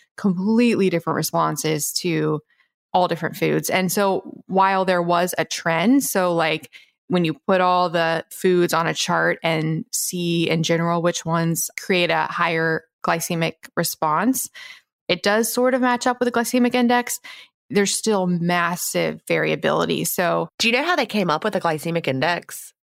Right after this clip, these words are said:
Speaker 2: They, like, tested, like, ten people <laughs> for the food and, like, averaged it. I mean, that is, like, it's ridiculous. It is ridiculous. Yeah, the glycemic index is just,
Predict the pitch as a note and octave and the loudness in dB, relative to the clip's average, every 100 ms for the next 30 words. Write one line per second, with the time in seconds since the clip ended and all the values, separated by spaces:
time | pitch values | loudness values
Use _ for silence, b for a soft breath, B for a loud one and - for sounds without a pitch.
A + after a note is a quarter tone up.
0 | _ _ _ B B B A3+ A3 F#3+ C3+ | _ _ _ B B B 0 2 2 -2
1 | _ - A3+ A3 G#3+ E3+ D3 - G#3+ G3+ | _ -4 -2 0 0 -2 -2 -6 -2 0
2 | G3+ F3+ - A#2 - - C4 _ _ - | 0 0 -2 -2 -2 -4 -4 _ _ -20
3 | - - A3+ G#3+ - F3+ D#3+ C#3 - - | -12 0 2 2 2 4 4 2 -2 -2
4 | F3+ D#3+ - D#3+ D#3+ D3 - C#3 - _ | 2 0 0 -2 0 -4 -2 -4 -4 _
5 | - - G#3 B3+ B3+ C#4 F#4+ F4+ D#4+ C#4+ | -12 -2 0 2 2 2 2 2 2 0
6 | B3+ - B B - - G#3+ D#3+ D#3 G3+ | -4 -18 B B -2 0 -2 -2 -8 -2
7 | A3+ B3+ - - F3+ C3+ B2+ C#3 - G3 | -2 -2 -10 0 0 2 0 -2 0 2
8 | F#3 E3+ E3 G3 G#3+ A#3 G3+ F#3 F#3+ D#3 | 2 0 -2 0 2 0 0 -2 -2 0
9 | A2 C#3+ - B - C#3+ - B - G3+ | -2 -6 -14 B 0 0 -2 B -4 0
10 | F#3+ G3+ C4 A#3+ F#3+ G3 D3+ B2+ - - | 0 0 -2 0 0 0 0 0 -4 -2
11 | D3+ D3 C#3 D#3 D3 - - | -2 -2 0 0 0 -6 -12